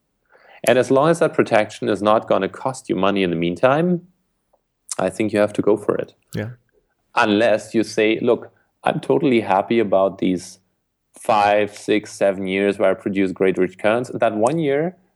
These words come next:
Speaker 1: where I'm gonna lose it all, let's just forget about it. It was just a crap year.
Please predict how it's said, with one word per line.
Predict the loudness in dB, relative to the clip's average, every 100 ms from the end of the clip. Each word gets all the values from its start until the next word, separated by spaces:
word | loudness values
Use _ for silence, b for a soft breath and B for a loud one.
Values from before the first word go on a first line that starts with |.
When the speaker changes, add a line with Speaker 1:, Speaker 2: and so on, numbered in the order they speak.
| -8
Speaker 1:
where | -2 0
I'm |
gonna | 0 0
lose | 2 2
it | 2
all, | 2 2 -2
let's | -2 -2 -2
just | -4 -2
forget | -2 2 4
about | 4 2 2
it. | -2
It |
was | -4 -6 -10
just | -12
a | -12
crap | -6 -6 -4
year. | -6 -4 -6